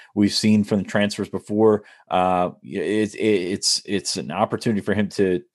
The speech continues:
to grab it and go and start.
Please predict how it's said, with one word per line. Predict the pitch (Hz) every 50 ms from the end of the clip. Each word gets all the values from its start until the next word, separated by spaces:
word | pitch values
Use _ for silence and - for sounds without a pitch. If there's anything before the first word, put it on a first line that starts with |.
| _ _ _ _ -
to | 98 92 85 73 - _ _ _ _ _ _ _ _ _ _ -
grab | 104 101 101 117 120
it | 120 78
and | 95 90
go | 104 113 123 123
and | 110 95 -
start. | - 107 135 156 117 95 - _